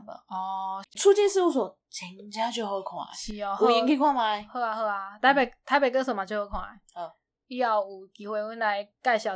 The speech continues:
Speaker 2: 一个客家电视台戏好啊啦。
Speaker 1: 哦。啊，有印象，
Speaker 2: 好，啊，男主角你嘛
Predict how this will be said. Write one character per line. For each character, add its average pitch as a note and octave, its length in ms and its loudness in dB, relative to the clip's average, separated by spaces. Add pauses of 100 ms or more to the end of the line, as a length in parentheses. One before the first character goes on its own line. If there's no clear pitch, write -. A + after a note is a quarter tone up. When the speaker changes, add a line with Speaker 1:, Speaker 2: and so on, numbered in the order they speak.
Speaker 2:
一 - 80 6
个 G#3+ 200 -6
客 A#3+ 180 0
家 A3+ 160 4
电 A3 160 -4
视 A3 80 -12
台 F#3 200 -4
戏 F#3 120 -8
好 F#3 160 0
啊 F#3+ 140 2
啦。 D#4+ 100 -2
Speaker 1:
哦。 F4 160 -4 (640)
啊， G3 80 -8
有 G3 60 -8
印 F#3 40 -6
象， A#3 320 4
Speaker 2:
好， D4+ 60 4
啊， D4 60 8
男 B3+ 200 6
主 D4 160 2
角 B3+ 260 6
你 D4+ 120 6
嘛 B3 240 4